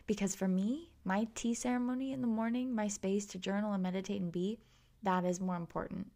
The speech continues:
And it is also more important at the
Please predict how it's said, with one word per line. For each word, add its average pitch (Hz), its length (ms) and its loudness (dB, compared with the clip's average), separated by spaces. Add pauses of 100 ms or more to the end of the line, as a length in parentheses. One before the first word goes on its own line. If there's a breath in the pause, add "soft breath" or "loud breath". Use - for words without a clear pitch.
(1500 loud breath)
And 202 120 4
it 202 140 2
is 202 160 2
also 208 320 4
more 208 220 2
important 190 460 2
at 185 140 -4
the 180 260 2